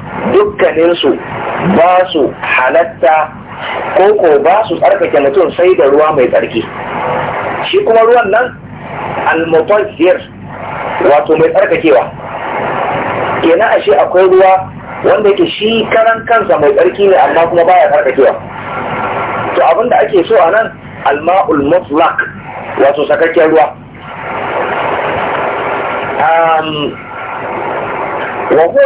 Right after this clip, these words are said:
alladhi lam yataghayyar launuhu. Shi ko sakakken ruwa,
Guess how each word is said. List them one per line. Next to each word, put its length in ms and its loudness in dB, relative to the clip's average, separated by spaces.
alladhi 540 -2
lam 260 2
yataghayyar 640 2
launuhu. 480 2
Shi 180 -4
ko 240 2
sakakken 460 2
ruwa, 320 4